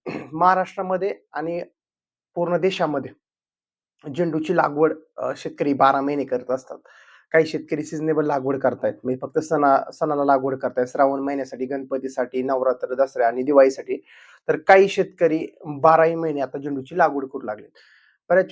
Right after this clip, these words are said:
बऱ्याच शेतकऱ्यांची मला फोन आलते की आम्हाला श्रावण महिन्यासाठी झेंडूची लागवड करायची,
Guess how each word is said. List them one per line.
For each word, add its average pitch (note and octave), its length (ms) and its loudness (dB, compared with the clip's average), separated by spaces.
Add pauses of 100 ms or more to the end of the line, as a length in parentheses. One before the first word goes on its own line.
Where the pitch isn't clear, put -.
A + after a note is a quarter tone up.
(120)
बऱ्याच F3+ 260 -2
शेतकऱ्यांची E3+ 420 -8
मला D#3+ 160 -2
फोन E3 240 -6
आलते D3+ 260 -2
की D3+ 420 -2 (220)
आम्हाला C3+ 400 2 (160)
श्रावण C#3 360 0
महिन्यासाठी C3+ 520 -2
झेंडूची B2+ 400 -2
लागवड A#2 280 2
करायची, A2+ 420 -4